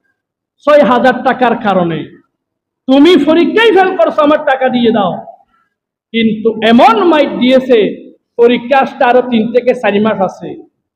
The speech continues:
এমন ভাবে সে পড়ছে, এসএসসি পরীক্ষায় ফেব্রুয়ারিতে সে ফিল সাবজেক্টে নিরানব্বই হয়ে গোল্ডেন প্লাস পেয়ে পাস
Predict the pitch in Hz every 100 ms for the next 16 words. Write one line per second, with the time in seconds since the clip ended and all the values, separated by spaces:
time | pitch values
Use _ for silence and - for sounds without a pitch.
0 | _ _ 202 247 349 381 349 330 294 -
1 | 254 - 214 - 302 392 440 - - -
2 | - _ _ _ _ _ - 262 285 415
3 | 381 349 339 330 - - 302 277 247 311
4 | 269 269 254 233 - 214 185 - - _
5 | _ - 311 294 262 185 - - - 440
6 | 392 294 330 311 262 269 269 226 - -
7 | 220 247 247 240 240 233 180 226 214 208
8 | 202 - 254 330 311 262 233 220 - 208
9 | 190 175